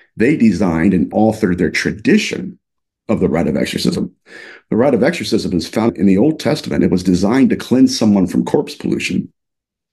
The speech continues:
It's called the open vessel law. Whereas if you went into a house and there was a corpse in there, they would then tell their family that,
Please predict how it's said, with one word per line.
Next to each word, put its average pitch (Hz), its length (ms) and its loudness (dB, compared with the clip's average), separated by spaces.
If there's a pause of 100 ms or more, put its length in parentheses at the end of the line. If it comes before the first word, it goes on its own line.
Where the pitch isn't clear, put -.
(1200)
It's - 120 -10
called 110 200 0
the 107 100 4
open 110 220 2
vessel 98 380 -2
law. 90 260 -8 (520)
Whereas 95 480 2
if 85 100 -4
you 104 120 6
went 104 140 4
into 98 220 2
a 85 60 0
house 98 380 -2
and 90 100 2
there 92 80 2
was - 120 -2
a 78 60 -6
corpse - 340 -2
in 71 140 -2
there, 76 300 0 (320)
they 101 120 0
would 92 180 -2
then 101 160 4
tell 95 180 0
their 85 120 0
family - 640 -2 (680)
that, 90 560 -2